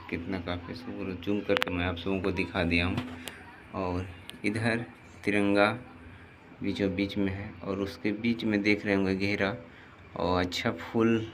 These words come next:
लगाया गया है ये बीचों बीच में, काफ़ी बेहतरीन लगता है देखने में। और चलिए नज़दीक चल के दिखाते हैं किस तरह का यहाँ का व्यू है ये। और देखिए यहाँ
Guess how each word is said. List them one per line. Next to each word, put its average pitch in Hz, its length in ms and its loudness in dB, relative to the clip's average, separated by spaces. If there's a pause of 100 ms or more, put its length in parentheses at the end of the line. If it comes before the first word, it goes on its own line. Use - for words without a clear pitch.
(460)
लगाया 98 400 6
गया 95 200 4
है 101 200 -6 (580)
ये 98 100 2
बीचों 101 440 2
बीच 110 260 2
में, 101 220 0 (360)
काफ़ी 95 280 2
बेहतरीन 98 440 0
लगता 87 260 0
है 85 120 4
देखने 85 280 2
में। 92 220 -6 (720)
और 87 380 0 (260)
चलिए 107 240 4
नज़दीक 107 380 4
चल 101 180 0
के 101 120 4
दिखाते 95 480 0
हैं 92 200 -6 (560)
किस - 220 2
तरह 101 160 6
का 101 140 6
यहाँ 95 220 6
का 92 160 2
व्यू 95 280 4
है 85 200 4
ये। 87 200 2 (720)
और 90 260 -2 (280)
देखिए 92 440 2 (960)
यहाँ 107 260 6